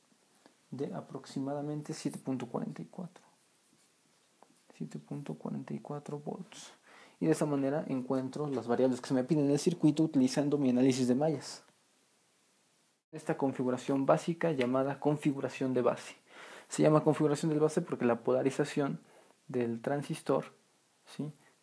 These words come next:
se da en una fuente en la parte de la base. Entonces vamos a ver, hay que marcar, identificar dos mallas en este circuito de transistor.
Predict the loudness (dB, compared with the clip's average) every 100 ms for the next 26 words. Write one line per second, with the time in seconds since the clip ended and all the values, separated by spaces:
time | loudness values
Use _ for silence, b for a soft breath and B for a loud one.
0 | -2 2 2 2 2 0 0 2 2 0
1 | -2 -2 -2 -2 -2 -2 0 -2 -4 -16
2 | B B B B B B -6 -4 2 2
3 | 4 4 4 2 -2 2 6 6 6 4
4 | 2 0 -2 4 4 4 2 4 8 8
5 | 8 6 4 2 -2 -6 -6 -8 -4 -2
6 | 0 0 -2 -2 -8 -12